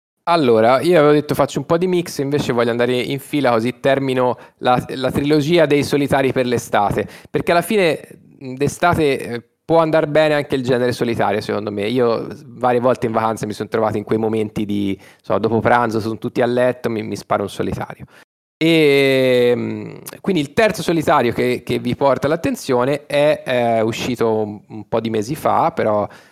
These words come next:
eh, molto valido, di Studio Supernova, No Pasaran,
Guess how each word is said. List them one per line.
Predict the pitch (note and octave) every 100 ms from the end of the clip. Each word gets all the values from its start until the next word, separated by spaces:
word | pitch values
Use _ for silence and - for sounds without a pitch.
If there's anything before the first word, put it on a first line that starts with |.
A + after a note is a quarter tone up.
| _ _
eh, | G2+ G2 G2+ G2
molto | G#2 A2+ - A#2+
valido, | A2 A#2 D3+
di | B2+
Studio | - A#2+ A2
Supernova, | C#3 C3 G3 C#3 C3 E3
No | E3+ D#3
Pasaran, | C#3+ B2 A2 F#2 F#2 B1+